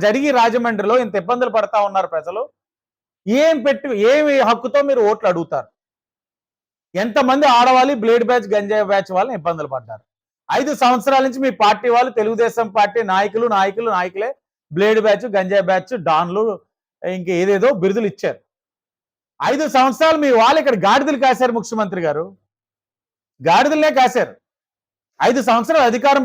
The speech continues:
పెట్టుకొని, అధికార యంత్రాంగం మీ దగ్గర పెట్టుకొని, ప్రతిపక్ష నాయకుడిగా మేము మా పాత్ర ఉందని మీరు చెప్పినప్పుడు నిరూపించుకోలేని పరిస్థితిలో మీ వాళ్ళు ఉన్నారంటే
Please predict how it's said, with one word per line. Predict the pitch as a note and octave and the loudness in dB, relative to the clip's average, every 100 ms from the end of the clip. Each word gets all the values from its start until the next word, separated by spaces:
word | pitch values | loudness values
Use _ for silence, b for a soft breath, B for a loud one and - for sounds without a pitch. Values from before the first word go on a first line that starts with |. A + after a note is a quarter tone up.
| A3+ | 0
పెట్టుకొని, | - F3+ E3 F#3 | -2 -6 -2 -2
అధికార | F#3 G#3+ C4 A3+ | 0 0 2 2
యంత్రాంగం | G3 B3 B3+ B3 | 0 -2 -2 -4
మీ | G#3 F3+ | -6 -6
దగ్గర | G3+ F#3 | -8 -10
పెట్టుకొని, | E3+ _ D3+ E3+ B3+ _ _ _ _ _ | -14 _ -14 -14 -20 _ _ _ _ _
ప్రతిపక్ష | G3+ F#3 A3 C4+ D4+ C4+ | -6 -4 -2 0 0 0
నాయకుడిగా | A3+ A3+ A3+ G3 A#3+ C#4+ A#3+ | 2 2 0 2 0 2 0
మేము | C4 A#3+ | 0 2
మా | G#3+ G3 G3 | 2 2 0
పాత్ర | G3+ - A3+ | 0 0 -4
ఉందని | G#3+ A3 | -4 -4
మీరు | F#3+ D#3+ | -6 -8
చెప్పినప్పుడు | D#3 G3 F3 E3 G#3 - _ _ _ F3 | -12 -6 -6 -6 -14 -16 _ _ _ -2
నిరూపించుకోలేని | A#3+ D4+ D4 C#4+ A3+ D4 C#4+ C4+ A#3+ | 0 2 0 -4 0 2 2 2 0
పరిస్థితిలో | A#3 C#4 A#3+ D4 C#4 | -2 -2 -2 0 0
మీ | B3+ | 2
వాళ్ళు | A3 C4 C4 | 2 2 2
ఉన్నారంటే | B3 B3 B3 | 0 0 -2